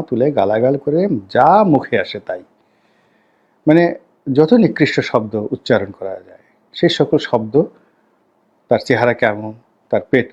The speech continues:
কেমন, সুরত কেমন, অতীত কেমন, বর্তমান কেমন, ভবিষ্যৎ কেমন, একটা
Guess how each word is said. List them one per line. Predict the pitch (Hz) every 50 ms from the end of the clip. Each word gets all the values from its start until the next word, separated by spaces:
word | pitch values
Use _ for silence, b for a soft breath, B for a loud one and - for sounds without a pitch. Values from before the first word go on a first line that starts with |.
| -
কেমন, | 123 110 104 110 107 113 -
সুরত | - - 131 113 104 110 - -
কেমন, | 110 98 110 113 117 120 - -
অতীত | 127 117 - 123 123 - -
কেমন, | 110 107 110 117 110 107 120
বর্তমান | 117 - - _ - 117 117 110 107
কেমন, | - 110 113 120 110 104
ভবিষ্যৎ | 117 123 117 - - 123 - -
কেমন, | - 127 143 160 185 B B B B B B B B _ 120
একটা | 117 - - 170